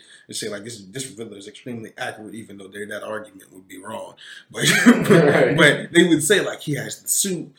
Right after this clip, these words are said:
Speaker 1: He has to, like, look up, um, Riddler in the nineteen sixties comics, you know, real quick. And I'm sure you'll get, like, a whole bunch of images of him looking in a suit just like that. But the thing is, again, you talked about the times. You talked about that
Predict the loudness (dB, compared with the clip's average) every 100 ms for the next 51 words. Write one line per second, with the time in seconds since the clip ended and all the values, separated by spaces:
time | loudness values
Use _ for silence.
0 | -14 0 2 2 2 2 0 0 -2 -4
1 | -4 -6 -4 0 0 0 -4 -6 _ -12
2 | -10 -6 -6 -6 -8 -8 -12 -14 -16 -14
3 | -12 -12 -16 -16 -14 -10 -10 -10 -12 -12
4 | -12 -10 -10 -8 -10 -12 -14 -12 -12 -10
5 | -10 -10 -12 -10 -8 -6 -6 -6 -8 -10
6 | -10 -10 -10 -10 -14 -16 -16 -18 -18 _
7 | -20 _ -18 -12 -8 -8 -4 -2 -2 -4
8 | -6 -10 -18 _ _ _ _ _ _ _
9 | _ _ _ _ _ _ _ -10 -6 -4
10 | -2 0 -2 -2 -4 -4 -6 -12 -10 -6
11 | -6 -8 -16 -20 _ -10 -8 -8 -6 -8
12 | -8 -10